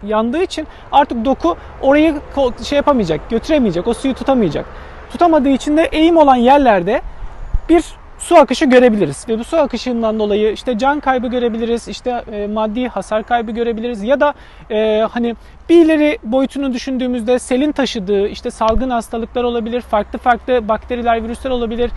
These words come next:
farklı farklı olaylar yollara zarar verebilir. E, bir sürü, e, seçenek çıkıyor aslında. Bunlara karşı bir önlem alınması gerekiyor. E, ayrıyetten bir de heyelan durumumuz var demiştik. Heyelan durumumuz da aslında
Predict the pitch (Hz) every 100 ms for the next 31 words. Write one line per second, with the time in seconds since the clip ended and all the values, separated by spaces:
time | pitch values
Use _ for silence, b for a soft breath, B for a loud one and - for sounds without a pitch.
0 | B - 294 - 311 285 262 269 262 B
1 | B 240 247 240 240 240 - 202 220 226
2 | 277 277 277 254 254 240 262 370 - B
3 | 247 233 339 - 277 320 - - 254 254
4 | 233 269 277 285 269 - 208 170 160 240
5 | 349 294 285 269 214 180 - 170 180 185
6 | 170 165 165 180 170 170 - 262 427 B
7 | B B B B 247 247 - 262 330 359
8 | 330 330 339 269 285 294 311 294 302 311
9 | 240 190 180 180 - 359 - 285 302 330
10 | 330 330 311 311 - 311